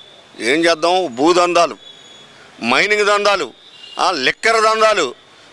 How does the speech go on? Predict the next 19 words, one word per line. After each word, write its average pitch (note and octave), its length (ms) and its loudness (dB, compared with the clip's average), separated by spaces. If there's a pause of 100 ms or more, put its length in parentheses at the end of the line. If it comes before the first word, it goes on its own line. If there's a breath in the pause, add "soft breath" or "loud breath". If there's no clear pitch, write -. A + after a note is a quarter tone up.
(140)
ఆ, D4 200 -2 (300)
మరి F3+ 460 4
ఈయన F#3 220 2
బొమ్మలకి, G#3 540 0 (920)
బొమ్మల F#3+ 300 0
ప్రింట్కి F#3+ 400 -2
వేసుకుంటే F#3+ 320 0
ఏడు F3+ 200 2
కోట్లు F#3 320 -2
అండి F#3+ 240 2
బొమ్మలకి, E3+ 520 0
రాళ్ళకి G3+ 540 2
నాలుగు F3 300 0
కోట్లు, E3 320 -2
పదహారు E3 440 0
వేల E3+ 200 0
కోట్లు G#3 360 0
ఏమనియో F#3+ 420 2
తెలీదు. D#3 360 -2